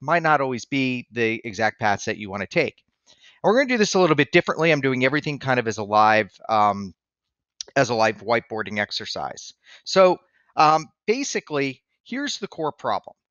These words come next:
Almost all organizations who wanna do automation, we start with some basic Lambda functions, or maybe you run something on your desktop or in a container.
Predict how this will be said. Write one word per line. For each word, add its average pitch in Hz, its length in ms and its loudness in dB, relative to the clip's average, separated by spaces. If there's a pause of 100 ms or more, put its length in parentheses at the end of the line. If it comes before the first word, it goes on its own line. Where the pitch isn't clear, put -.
(720)
Almost 233 400 0
all 208 160 2
organizations 127 680 -2
who 110 100 -10
wanna 120 180 -2
do 117 160 -6
automation, 101 680 -6 (100)
we 107 200 -14
start 135 320 0
with 160 80 -4
some 185 120 -6
basic 151 360 -2
Lambda 113 280 0
functions, 104 800 -6
or 95 360 -2
maybe 107 220 -2
you 135 100 2
run 131 180 0
something 123 340 -4
on 117 120 2
your 117 180 -2
desktop 110 640 2
or 98 100 -2
in 95 60 -6
a 101 60 -4
container. 107 600 -2